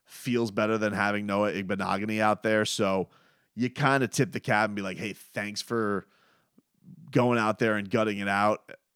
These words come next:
But yeah, he does not look like, you know, a guy who's really been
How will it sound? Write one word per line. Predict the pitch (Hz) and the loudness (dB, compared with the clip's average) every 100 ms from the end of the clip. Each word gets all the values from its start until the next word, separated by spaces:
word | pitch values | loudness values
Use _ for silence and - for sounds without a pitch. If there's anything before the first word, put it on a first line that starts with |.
| - _ | -20 _
But | 127 110 104 95 _ | 0 0 0 -4 _
yeah, | 104 98 85 | -6 -4 -4
he | 80 120 | -4 0
does | 139 113 | 0 0
not | 117 110 98 | 0 -2 -2
look | 104 - | -6 -2
like, | 104 95 87 - _ - _ 65 - - | -2 -2 -4 -18 _ -20 _ -18 -16 -8
you | 120 | -6
know, | 90 65 | -4 -6
a | 98 | -4
guy | 104 98 101 | 0 2 2
who's | 110 117 107 98 104 _ - - _ | 2 0 -2 -8 -16 _ -20 -20 _
really | 113 208 262 | 0 2 4
been | 156 143 139 | 2 2 0